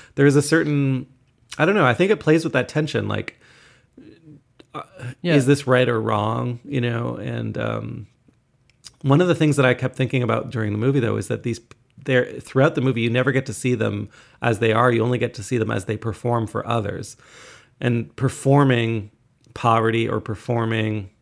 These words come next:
Speaker 2: But do you think the rich people are performing too?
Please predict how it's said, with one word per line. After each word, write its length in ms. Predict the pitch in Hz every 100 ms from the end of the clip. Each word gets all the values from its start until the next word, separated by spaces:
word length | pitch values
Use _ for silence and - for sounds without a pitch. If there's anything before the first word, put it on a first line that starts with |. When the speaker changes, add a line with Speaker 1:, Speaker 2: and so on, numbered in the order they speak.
| -
Speaker 2:
But 140 | 180 185
do 100 | 196
you 100 | 196
think 240 | 208 196
the 120 | 185
rich 280 | 175 202 -
people 260 | 208 208 180
are 180 | 165
performing 540 | 170 175 - 170 165 160
too? 260 | - 247